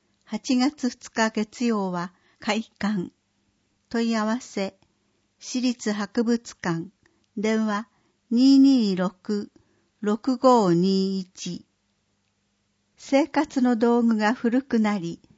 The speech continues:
捨てられて妖怪に姿を変えたつくも神は、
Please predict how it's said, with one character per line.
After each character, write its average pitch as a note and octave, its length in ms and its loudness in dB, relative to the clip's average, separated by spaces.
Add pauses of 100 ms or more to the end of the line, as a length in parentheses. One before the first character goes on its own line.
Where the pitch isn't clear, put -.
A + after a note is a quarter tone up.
(400)
捨 - 120 -20
て B3+ 160 4
ら A#3 140 2
れ A3+ 140 -2
て F#3+ 320 -6 (420)
妖 C4+ 260 0
怪 C4 200 2
に B3 80 2
姿 B3 560 0
を A#3+ 100 -4
変 G#3+ 260 -2
え - 20 -8
た - 320 -14 (300)
つ - 120 -20
く C#4 140 2
も B3+ 180 4
神 F3+ 420 -6 (340)
は、 G3+ 260 -8